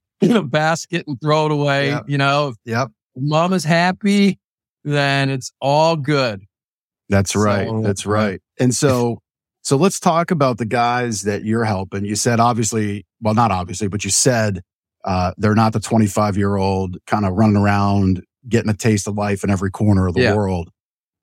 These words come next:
Speaker 2: You know, you're helping people, um, like, who should get your book, I guess, right? So, two minute warning. Let's talk about that. You
Speaker 1: Yeah.
Speaker 2: get two minute warning. Again, not to spin back into football. So I have authors on my show. Um,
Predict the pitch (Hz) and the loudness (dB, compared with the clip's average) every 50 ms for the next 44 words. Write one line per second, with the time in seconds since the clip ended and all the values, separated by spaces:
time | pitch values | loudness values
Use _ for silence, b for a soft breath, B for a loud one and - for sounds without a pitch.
0 | _ _ - 107 107 104 98 95 95 90 - - 117 110 123 156 151 156 143 - | _ _ -2 0 2 2 2 2 0 -2 -2 0 2 4 4 6 4 4 2 0
1 | - 113 110 104 - 117 110 107 - 104 101 98 98 95 92 _ _ _ _ _ | 0 -2 -2 0 0 0 0 0 -2 -4 -4 -2 -2 -4 -4 _ _ _ _ _
2 | _ - 98 95 95 92 90 90 87 95 - - 113 107 - - 233 220 - 214 | _ -4 -2 -2 -2 -2 -2 -2 -2 -2 -2 -2 -2 0 2 2 2 2 2 0
3 | 165 135 165 131 - 117 101 87 104 131 107 - 101 101 98 92 95 87 85 - | 0 0 -2 -2 0 -2 -4 -2 -2 -2 -2 -2 -6 -8 -6 -6 -8 -8 -8 -10
4 | - - 95 95 104 117 110 - - 107 - - 175 170 156 135 113 110 110 117 | -12 -10 -8 -6 -6 -6 -6 -6 -8 -6 0 2 2 4 4 2 2 2 2 2
5 | 113 117 117 127 120 - - 135 135 123 123 127 117 110 101 95 92 92 98 101 | 2 2 2 0 0 0 -2 -2 -2 -2 -2 -4 -4 -2 -2 -2 -2 -2 -4 -6
6 | _ _ _ _ _ _ - - 139 147 143 117 104 - 156 147 143 139 120 113 | _ _ _ _ _ _ -2 2 2 4 2 2 2 2 2 2 2 0 0 0
7 | 110 110 107 104 107 107 104 104 101 _ _ _ _ _ _ _ _ _ - - | 2 2 4 4 4 4 2 0 -2 _ _ _ _ _ _ _ _ _ -8 -6
8 | 110 110 139 123 110 110 120 120 117 - 117 104 - - 120 117 110 120 117 113 | 0 0 2 2 4 2 2 2 0 -2 -6 -8 -2 0 2 2 2 4 2 0
9 | 110 - 110 104 104 - - 127 107 - - 107 104 104 101 98 95 - _ _ | 0 -2 -4 -4 -4 -2 -2 -2 -2 0 -2 0 0 2 0 -2 -4 -6 _ _
10 | _ _ _ _ - - 117 117 120 120 139 139 139 135 135 139 143 135 - 127 | _ _ _ _ -6 -4 0 0 2 2 2 2 2 2 2 0 0 2 0 0
11 | 120 120 123 120 113 113 113 104 - - 117 110 104 107 110 113 127 _ _ _ | 0 2 2 2 2 2 2 0 -2 -2 -2 -2 -2 -2 -4 -4 -6 _ _ _
12 | _ _ _ _ _ _ _ - 101 98 98 95 92 92 92 90 90 87 | _ _ _ _ _ _ _ -6 -4 -2 -2 0 0 0 -2 -2 -2 -4